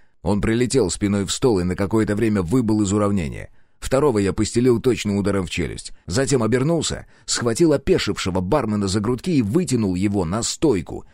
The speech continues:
Свободной рукой подхватил пивной бокал, разбил его о край столешницы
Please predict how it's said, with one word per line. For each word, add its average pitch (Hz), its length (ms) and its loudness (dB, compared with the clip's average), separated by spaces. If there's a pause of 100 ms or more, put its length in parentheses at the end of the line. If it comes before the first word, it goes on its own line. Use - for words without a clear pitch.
(140)
Свободной 110 460 0
рукой 113 280 2
подхватил 104 420 -2
пивной 110 320 0
бокал, 104 380 0
разбил 104 400 0
его 85 220 0
о 87 60 -2
край 107 200 0
столешницы 107 800 -2